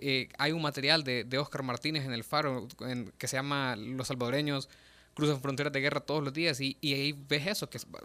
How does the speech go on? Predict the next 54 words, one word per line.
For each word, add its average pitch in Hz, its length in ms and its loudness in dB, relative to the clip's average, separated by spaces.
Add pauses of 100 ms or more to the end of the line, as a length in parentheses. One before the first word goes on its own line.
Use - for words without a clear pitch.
(180)
familias 147 600 -2
que 135 100 -6
viven 156 340 -4 (100)
a, 120 400 -4 (120)
al 139 180 -2
cruzarse 151 400 -2
la 143 100 -4
calle 156 240 -2
y 139 40 -6
que - 140 -10
para 113 200 -2
verse 147 300 -2
no 131 140 -2
pueden 151 320 0
cruzarse 120 400 -4
la 135 80 -4
calle 139 320 -6 (340)
porque 131 200 2
es 117 60 -4
una 127 140 -2
fr-, 123 120 -8
frontera 131 440 0
entre 120 300 -2
dos 120 120 -2
grupos 135 240 -6
de 135 60 -4
pandilla 139 380 -8 (1000)
y, 151 480 2 (220)
y 170 140 0
tienen 151 200 -2
que 147 300 -4 (420)
cambiar, 147 460 2
alterar 127 380 0
toda 139 300 -2
tu 131 100 -6
cotidianidad, 120 640 -4
y 143 80 -2
eso 147 260 -2
es 127 100 -4
algo 151 220 -4
que 143 100 0
yo 135 120 0
detecté 135 400 -2
en 139 160 -2
la 113 80 0
vida 131 220 0
del, 117 280 -2
del 117 160 -4
subsargento 123 580 -6
Misael 117 360 -2
Navas, 165 200 0
que - 80 -8
por 123 180 -6
cierto, 147 380 -4